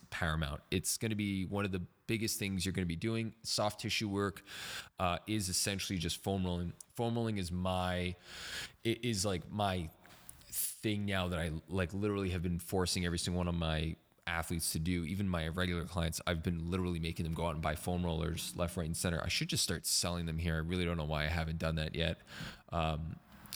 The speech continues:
just because they're, honestly, they're the best tools. Everybody uses them. You should be using them. They're, they're something that I keep with me everywhere I go. I have two in my car just in case I have guys that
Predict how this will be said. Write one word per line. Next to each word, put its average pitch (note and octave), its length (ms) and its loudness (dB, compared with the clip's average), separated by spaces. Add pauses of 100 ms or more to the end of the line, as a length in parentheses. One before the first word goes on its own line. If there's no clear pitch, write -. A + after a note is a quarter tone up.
(180)
just F#2+ 220 2
because F2+ 340 0
they're, F2 340 2
honestly, G2 380 0
they're F2 120 0
the E2+ 100 2
best E2 300 0
tools. G#2+ 520 -2
Everybody G#2 320 0
uses F#2 380 0
them. F2+ 320 2 (500)
You F#2+ 180 0
should G2 180 0
be G2 60 2
using F#2 380 2
them. E2+ 400 2
They're, F2 420 0 (200)
they're E2 320 2 (140)
something G#2+ 540 0
that G2 120 2
I F#2 100 2 (100)
keep - 320 0
with G2+ 220 0
me F2+ 340 2 (380)
everywhere G2 300 2
I - 20 2
go. F2 200 2
I E2+ 60 4
have F2 180 -2
two - 180 -2
in G2+ 60 0
my F#2 100 2
car F2+ 300 2
just F#2 200 -2
in F#2 80 2
case F2 360 0
I E2+ 100 4
have F2 220 0
guys F2 340 0
that F2 160 -2